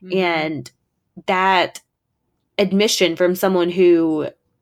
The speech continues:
Speaker 2: you know, makes her money, makes her living acting and writing, that's, uh, uh, affirming to me right now as I struggle to write a book.
Speaker 1: Right. I'm sure.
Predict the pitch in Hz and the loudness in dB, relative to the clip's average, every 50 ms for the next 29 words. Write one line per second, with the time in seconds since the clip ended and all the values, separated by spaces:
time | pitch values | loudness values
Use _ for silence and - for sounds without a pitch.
0 | _ - 208 202 165 147 - - - 196 196 190 180 - - 185 180 180 170 165 | _ -6 -4 -2 -2 -4 -4 -4 -2 0 2 2 0 -2 -4 -2 0 2 2 2
1 | 170 160 185 233 214 165 147 151 131 - - - 170 151 151 160 220 220 180 151 | 0 0 0 0 0 0 0 -2 -4 -6 -6 -8 -6 -4 -2 -2 -2 -2 -2 -4
2 | 151 151 - 175 170 170 170 - 180 170 160 151 156 151 165 226 262 202 160 151 | -4 -4 -4 -2 -2 -2 -2 -4 -4 -2 -2 -4 -4 -2 -2 0 0 0 0 -2
3 | 151 170 175 - - - - _ _ _ _ _ 170 196 220 254 - - - - | -4 -6 -10 -12 -18 -20 -20 _ _ _ _ _ -4 -2 0 0 -2 -4 -8 -14
4 | - - - _ _ _ _ _ _ _ _ _ _ _ - - 202 - - - | -14 -16 -18 _ _ _ _ _ _ _ _ _ _ _ -10 -10 -10 -10 -6 -4
5 | 208 196 185 175 170 156 151 - - 185 - - 320 392 339 233 180 170 - - | -2 0 0 0 -2 -2 -4 -4 -6 -4 0 2 4 4 4 4 4 0 0 -2
6 | 175 160 156 170 170 147 - 185 175 156 143 151 170 175 - 185 180 175 - - | -2 -2 0 -2 -2 -2 -2 -2 -2 -2 -4 -6 -6 -6 -6 -6 -4 -4 -2 0
7 | 214 214 202 190 190 170 175 - - 190 180 185 - - 127 - - - - - | 0 0 0 2 0 0 0 -2 -2 -4 -4 -4 -4 -8 -8 -8 -8 -8 -8 -8
8 | - - - 170 180 165 165 151 _ _ _ - - - _ _ _ _ _ _ | -12 -14 -14 -16 -20 -20 -20 -20 _ _ _ -20 -20 -20 _ _ _ _ _ _
9 | _ _ _ - 196 185 180 - - - 185 180 175 165 165 165 165 | _ _ _ -20 -18 -18 -18 -18 -18 -18 -18 -16 -16 -16 -18 -20 -20